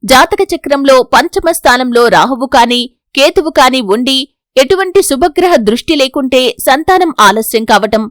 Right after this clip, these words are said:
సంతానం అసలు లేకపోవటం, అబార్షన్స్ కావటం జరుగుతుంది. ఈ దోషం పోవాలంటే నిత్య పూజలు జరిగే ఆలయంలో నాగదేవత ప్రతిష్టాపన చేస్తే మంచిది.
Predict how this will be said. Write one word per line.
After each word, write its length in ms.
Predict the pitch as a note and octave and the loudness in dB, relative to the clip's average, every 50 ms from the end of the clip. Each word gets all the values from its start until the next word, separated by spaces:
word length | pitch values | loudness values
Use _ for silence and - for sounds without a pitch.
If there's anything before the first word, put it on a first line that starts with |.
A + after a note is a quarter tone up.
| _ _ _ _ - - | _ _ _ _ -6 -2
సంతానం 460 | - G#3+ G3 B3+ - E4+ D#4+ D#4+ D4+ D4 C#4 - A#3 | 0 0 0 0 -2 -2 0 0 -2 -2 -2 0 -2
అసలు 220 | A3+ - B3 A3+ A3 G#3+ F#3 | 0 0 -2 -2 -2 0 0
లేకపోవటం, 520 | F#3+ A3 - B3+ A3+ A#3+ A#3 A3+ B3+ A#3+ A#3 B3 _ _ _ _ - - | 0 0 0 -2 0 0 0 0 0 -2 -2 -4 _ _ _ _ -4 -4
అబార్షన్స్ 520 | F3 F3+ B3 C#4 D4+ - - D4+ C#4 C#4 - - | 0 2 2 2 2 2 0 -2 -2 -2 -2 0
కావటం 320 | G#3+ F#3 F3+ F#3+ - F#3+ G#3 - | 0 0 0 -2 -4 -4 -4 -2
జరుగుతుంది. 440 | G3 F3+ F#3 F#3+ F#3 - G#3 G3+ G3 - _ _ _ _ _ - G#3 | -4 -4 -4 -4 -4 -4 -2 -2 -4 -4 _ _ _ _ _ -6 -4
ఈ 20 | A3 F3+ A3 | 0 2 2
దోషం 300 | B3+ E4 - - F4+ D#4 - | 2 2 2 -2 -4 0 2
పోవాలంటే 540 | D4+ C4+ C4+ C4 C4 B3+ B3+ B3+ - C4 B3+ B3+ B3+ _ _ _ _ - C4+ | 2 2 4 2 2 2 0 -2 -2 -2 -2 -2 -4 _ _ _ _ -4 -4
నిత్య 240 | D#4 - - G4 G#4+ - | -4 -2 0 0 0 0
పూజలు 340 | - C4 C4+ - D4+ C#4 C4+ A#3 C4 | 0 -2 -2 -2 -2 -2 -2 0 0
జరిగే 280 | B3+ A3+ A#3+ A#3 A#3+ A3+ F#3 D#3+ | 0 0 0 0 2 2 2 2
ఆలయంలో 440 | F#3 A3+ B3 B3+ B3+ A#3+ A#3+ C#4+ F4+ A#4+ - _ _ _ _ _ - G3+ A3 | 2 2 0 -2 -2 0 2 2 2 2 0 _ _ _ _ _ -4 0 2
నాగదేవత 580 | A3+ C#4 E4+ G#4 G4 D4+ F4+ E4+ D#4 E4 - C#4+ C#4+ C#4 - | 2 2 2 0 0 0 0 0 0 0 2 2 2 2 0
ప్రతిష్టాపన 680 | F#3+ F3+ - C4+ B3+ - - D4+ C4 A#3+ - C4 A#3 A3+ - | -4 -4 -2 -4 -6 -4 -2 -2 0 0 0 -2 -4 -4 -4
చేస్తే 320 | - F#3 - - - A3 G3 F#3+ | -4 -4 -6 -4 -4 -4 -4 -4
మంచిది. 400 | F3 G3+ - - C#4 G#3+ B3 B3 | -4 -6 -6 -6 -4 -2 -2 -4